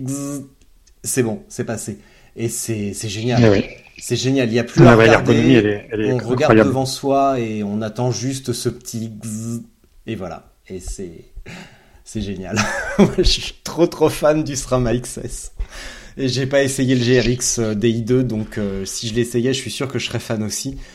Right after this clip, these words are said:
Speaker 1: Mais en tout cas, ouais, c'est, c'est trop, trop cool. Voilà. Seb, merci. Est-ce que t'as un truc à ajouter avant de dire merci, au revoir ?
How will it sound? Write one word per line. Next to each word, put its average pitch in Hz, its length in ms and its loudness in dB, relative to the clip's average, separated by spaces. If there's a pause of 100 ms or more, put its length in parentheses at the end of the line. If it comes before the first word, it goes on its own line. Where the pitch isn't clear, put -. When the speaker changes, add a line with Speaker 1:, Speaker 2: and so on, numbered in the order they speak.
(220)
Speaker 1:
Mais 110 220 4
en 107 80 -4
tout - 140 -16
cas, 117 500 -6
ouais, 85 320 -10 (260)
c'est, - 480 -10
c'est - 300 -10
trop, 113 300 -10
trop - 180 -18
cool. - 400 -20 (340)
Voilà. 92 520 -10 (520)
Seb, 180 380 6 (580)
merci. 175 680 0 (100)
Est-ce 147 140 -2
que - 80 4
t'as 190 160 4
un 190 60 6
truc 185 220 0
à 170 100 8
ajouter 160 500 2
avant 123 220 -4
de 135 40 0
dire 127 220 0
merci, 139 400 -2
au 135 60 6
revoir ? 117 380 0